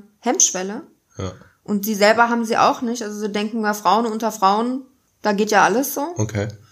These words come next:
Speaker 1: Und die rasten erstmal halt viel mehr aus, sind viel euphorischer und, ähm, ja, sie denken halt, sie können sich das eher erlauben als der Großteil der Männer.
Speaker 2: Weißt du, was mir da grad einfällt? Also ich, das finde ich zum einen erstaunlich. Und was mir da einfällt,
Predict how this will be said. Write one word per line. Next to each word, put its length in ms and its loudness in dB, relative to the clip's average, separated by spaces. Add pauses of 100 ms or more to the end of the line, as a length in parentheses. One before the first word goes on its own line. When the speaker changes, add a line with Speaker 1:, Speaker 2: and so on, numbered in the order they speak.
(340)
Speaker 1:
Und 540 -2 (200)
die 100 -2
rasten 340 0
erstmal 320 -2
halt 120 -4
viel 260 0
mehr 320 0
aus, 400 4
sind 260 -4
viel 580 -2 (440)
euphorischer 1080 -2
und, 440 -2
ähm, 520 -4 (460)
ja, 200 6
sie 120 -2
denken 320 0
halt, 160 0
sie 60 -10
können 200 -2
sich 100 -6
das 120 -8
eher 240 2
erlauben 420 2
als 140 -6
der 100 -2
Großteil 400 2
der 100 0
Männer. 360 -4 (540)
Speaker 2:
Weißt 180 4
du, 40 0
was 120 2
mir 100 4
da 100 4
grad 200 2
einfällt? 520 0
Also 120 4
ich, 100 0
das 160 0
finde 120 0
ich 60 0
zum 120 -2
einen 120 0
erstaunlich. 540 -2 (460)
Und 120 0
was 120 2
mir 80 2
da 100 2
einfällt, 460 -2